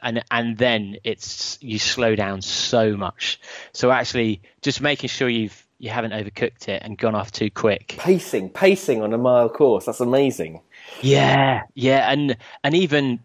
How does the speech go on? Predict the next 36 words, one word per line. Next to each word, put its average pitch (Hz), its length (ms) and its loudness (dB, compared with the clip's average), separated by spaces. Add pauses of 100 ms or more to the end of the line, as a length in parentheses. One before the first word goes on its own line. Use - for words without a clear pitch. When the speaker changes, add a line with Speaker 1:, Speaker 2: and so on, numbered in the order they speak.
Speaker 1:
trying 147 200 -2
to 127 60 -2
figure 123 380 0
out 113 260 0 (240)
the 123 80 -6
best 120 380 -2
things 120 240 -4
to 117 120 -8
run 120 220 2
on, 101 140 -4
'cause 107 180 -6
you 131 160 2
are 127 280 6
often 117 480 -2
just, 101 340 -6 (520)
but 170 180 2
just - 200 -2
seeing 247 200 4
everyone's 196 380 4
shoe 233 280 4
choice 135 400 0
as 117 140 0
well. 156 320 4
A - 40 -6
lot 139 220 4
of 143 140 -2
barefoot 156 500 0
people. 156 520 -2 (560)
Um, 127 340 -2
you 135 140 4
weren't 143 180 4
allowed 127 320 -2
spikes - 880 -2
or 117 600 2 (120)
studs. - 840 -4
Um, 110 420 -6